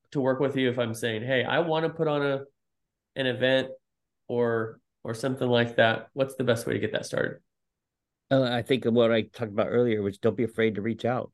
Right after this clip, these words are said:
Speaker 2: like, just connect with us, because, um, we're gonna be receptive to almost any, any idea if it relates to esports.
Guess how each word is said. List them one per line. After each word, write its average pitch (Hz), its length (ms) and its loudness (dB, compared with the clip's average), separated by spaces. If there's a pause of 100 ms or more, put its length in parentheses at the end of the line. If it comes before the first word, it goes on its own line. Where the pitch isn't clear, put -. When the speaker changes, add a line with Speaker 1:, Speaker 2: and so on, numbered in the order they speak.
Speaker 2:
like, 107 240 -4 (140)
just 104 180 -6 (400)
connect 117 340 -2
with 98 160 -2
us, 90 200 0
because, 101 580 -2
um, 98 420 -2 (380)
we're 120 180 2
gonna 139 200 4
be 117 120 4
receptive 113 600 0
to 117 100 -4
almost 104 420 -4
any, 110 440 0
any 120 180 2
idea 104 540 0
if 117 240 -2
it 110 100 2
relates 101 360 -2
to 98 100 -6
esports. - 540 -10